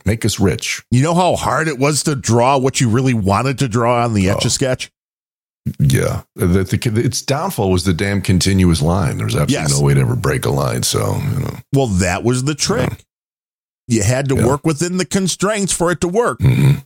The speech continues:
Speaker 2: But we
Speaker 1: Yeah.
Speaker 2: thank everybody for supporting the show. Go over to planet rage dot show right now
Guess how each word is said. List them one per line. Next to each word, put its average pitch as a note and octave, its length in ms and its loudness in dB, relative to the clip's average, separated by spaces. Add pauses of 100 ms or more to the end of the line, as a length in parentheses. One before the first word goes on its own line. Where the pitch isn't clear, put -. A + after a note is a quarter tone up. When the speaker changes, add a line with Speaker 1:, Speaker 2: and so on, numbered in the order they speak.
(640)
Speaker 2:
But A#2+ 100 2
we C3+ 60 2
Speaker 1:
Yeah. C#3+ 60 -2
Speaker 2:
thank D#3 200 -2
everybody B2+ 520 0
for G#2 200 0
supporting F3+ 560 0
the E3+ 80 2
show. D#3+ 360 2
Go D3 200 0
over D#3+ 160 0
to D3 160 -2 (240)
planet C#3+ 420 0
rage B2+ 460 0
dot C#3 240 -4
show C#3+ 300 0
right D3+ 280 0
now D#3 360 -2